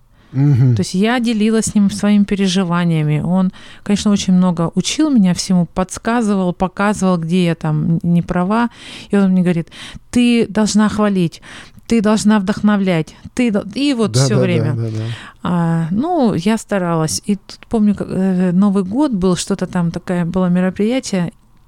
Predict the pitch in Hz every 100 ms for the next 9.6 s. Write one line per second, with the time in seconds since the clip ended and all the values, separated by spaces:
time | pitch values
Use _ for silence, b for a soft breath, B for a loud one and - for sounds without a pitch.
0 | _ 202 - 208 294 277 - 196 202 269
1 | 269 185 170 156 - B B B B -
2 | - 190 208 226 247 233 254 247 226 226
3 | 214 214 226 247 233 185 220 220 202 -
4 | 180 170 170 170 202 226 277 302 - 180
5 | 175 B B B B - 214 - 220 233
6 | 240 - 254 226 226 220 240 277 262 202
7 | - 202 - 208 202 190 185 175 190 175
8 | 180 214 285 262 240 226 220 190 175 180
9 | - - - 269 202